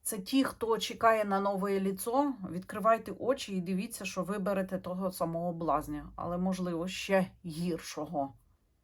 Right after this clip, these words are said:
Але, ви знаєте, чомусь мені здається, що ще гіршого неможливо вибрати. Але, якщо вам цікаво, можемо подивитися, чи може Україна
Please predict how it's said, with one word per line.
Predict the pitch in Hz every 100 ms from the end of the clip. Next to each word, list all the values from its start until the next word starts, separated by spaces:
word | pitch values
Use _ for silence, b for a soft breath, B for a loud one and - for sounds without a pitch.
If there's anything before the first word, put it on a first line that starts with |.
| _ _ _ _ _ _ _ _ _ _ _ _
Але, | - 180 208 196 196 185 180
ви | 190
знаєте, | 226 254 185
чомусь | - 208 226 -
мені | 208 202
здається, | 202 185 190 208 202 - 190 185 190
що | 190 - 190
ще | 180 - 185
гіршого | 175 190 185 - 175 170
неможливо | 165 165 170 175 175 165 160 139 131
вибрати. | 139 - - - - - _ b b b b b -
Але, | 208 254 339 349 311 - _ _ -
якщо | 185 226 - 269 277
вам | 240 233
цікаво, | - 190 214 254 311 302 _
можемо | 196 202 226 226 233 _
подивитися, | - 180 156 156 - - - 175 _ _
чи | - 233
може | 214 180 165 196 -
Україна | 185 185 165 165 175 226